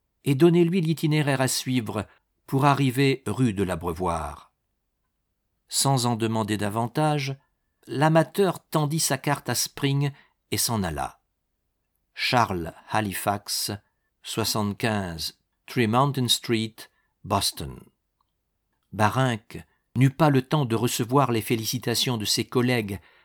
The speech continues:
pressé qu'il était d'achever son bois pour porter cette bonne nouvelle rue de l'Abreuvoir.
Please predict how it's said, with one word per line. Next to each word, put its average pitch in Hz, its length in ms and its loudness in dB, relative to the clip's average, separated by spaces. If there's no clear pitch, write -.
pressé 160 400 4
qu'il 147 200 2
était 147 440 0
d'achever 147 440 2
son 135 260 2
bois 156 420 2
pour 113 240 -4
porter 139 300 -2
cette 131 260 -2
bonne 113 380 -2
nouvelle 113 580 0
rue 110 260 0
de 104 100 0
l'Abreuvoir. 82 1000 -4